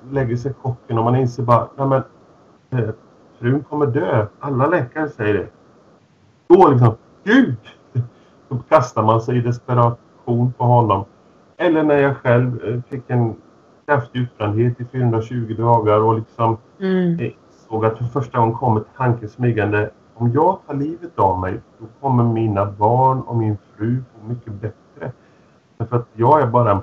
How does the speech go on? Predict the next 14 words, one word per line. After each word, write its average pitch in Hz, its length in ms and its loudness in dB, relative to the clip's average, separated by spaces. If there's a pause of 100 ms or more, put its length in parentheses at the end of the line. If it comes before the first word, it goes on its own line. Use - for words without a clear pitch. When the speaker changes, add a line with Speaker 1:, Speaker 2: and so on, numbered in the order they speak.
Speaker 1:
plåga 110 400 -4
för 135 140 -6
allihopa 110 460 -2
nu 104 200 -2
och 104 100 0
jag 104 100 -2 (100)
kommer 123 180 2
ju 123 60 2
aldrig 110 280 0
bli, 127 260 -4 (360)
aldrig 123 240 -4
bli 117 180 -6
glad 135 340 -6
igen." 101 280 0